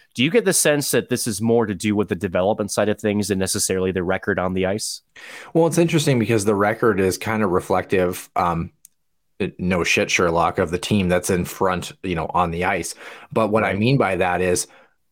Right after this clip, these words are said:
Speaker 2: Tim Army, I, at least it kind of felt like, is that he's finally kind of turned a corner where he's had some of these guys that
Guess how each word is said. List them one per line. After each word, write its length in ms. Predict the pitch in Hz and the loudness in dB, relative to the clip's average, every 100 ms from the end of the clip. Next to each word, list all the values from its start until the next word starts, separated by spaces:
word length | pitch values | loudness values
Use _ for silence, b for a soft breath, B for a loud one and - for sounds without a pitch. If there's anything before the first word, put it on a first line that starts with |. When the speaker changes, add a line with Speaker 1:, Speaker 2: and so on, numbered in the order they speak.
| - | -6
Speaker 2:
Tim 240 | 139 131 | -4 0
Army, 360 | 104 139 104 90 | 2 2 0 0
I, 120 | 98 | 0
at 280 | 92 87 - | -2 -2 -2
least 320 | 101 135 139 | 0 0 0
it 60 | 98 | -4
kind 240 | - 98 | -4 -4
of 60 | 82 | -4
felt 260 | 92 127 | 0 0
like, 280 | 101 87 87 | 0 0 0
is 120 | 95 | -2
that 160 | 101 95 | 0 0
he's 300 | 95 101 - | 0 -2 -4
finally 380 | - 107 117 110 | -4 -2 0 -2
kind 220 | - 95 | -2 -4
of 60 | 87 | -2
turned 240 | 117 101 | 0 0
a 40 | |
corner 380 | 87 104 110 110 | 0 0 2 2
where 180 | 87 87 | 2 2
he's 160 | 87 - | 0 0
had 280 | 87 110 | -2 -2
some 180 | - 95 | -2 -2
of 60 | 90 | 0
these 180 | 92 - | -2 0
guys 360 | 90 95 87 | 0 0 0
that 320 | 101 92 - | 0 0 -2